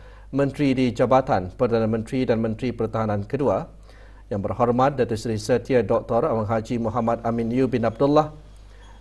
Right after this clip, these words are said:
Menteri di Jabatan Perdana Menteri dan Menteri Kewangan dan Ekonomi kedua. Dan Yang Berhormat Datuk Seri Setia Awang Haji Nazmi bin Haji Muhammad,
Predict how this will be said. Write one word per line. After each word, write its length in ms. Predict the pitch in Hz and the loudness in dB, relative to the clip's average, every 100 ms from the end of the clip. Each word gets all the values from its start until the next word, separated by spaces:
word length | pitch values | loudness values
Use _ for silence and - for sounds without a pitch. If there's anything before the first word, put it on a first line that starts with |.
| - | -2
Menteri 400 | 127 127 147 175 | 0 2 2 0
di 160 | 147 131 | 0 0
Jabatan 560 | 135 160 160 98 87 | 2 2 2 0 -2
Perdana 400 | 120 127 127 117 | 0 2 2 2
Menteri 400 | 120 110 143 139 | 0 0 0 2
dan 160 | 131 117 | 2 0
Menteri 400 | 117 110 123 113 | -2 -2 -4 -4
Kewangan 560 | 123 117 151 156 104 | 0 2 2 2 0
dan 160 | 98 110 | 0 0
Ekonomi 480 | 110 - 120 113 107 | -2 -2 0 0 -2
kedua. 320 | 123 113 90 - - - - | -2 0 -2 -6 -18 -20 -12
Dan 320 | 123 123 110 | 0 2 2
Yang 160 | 110 101 101 | 0 -2 0
Berhormat 480 | 123 123 127 160 | 0 2 0 0
Datuk 240 | 123 107 107 | -2 -2 -4
Seri 160 | 120 110 | -4 -2
Setia 540 | 135 123 135 127 139 | 0 0 2 4 4
Awang 160 | 113 107 | 2 0
Haji 220 | 110 107 | 0 0
Nazmi 420 | 117 113 - 127 117 | 0 0 -2 -4 -2
bin 100 | 110 | -2
Haji 240 | 117 113 | -2 -2
Muhammad, 460 | 113 113 139 143 | -4 0 0 0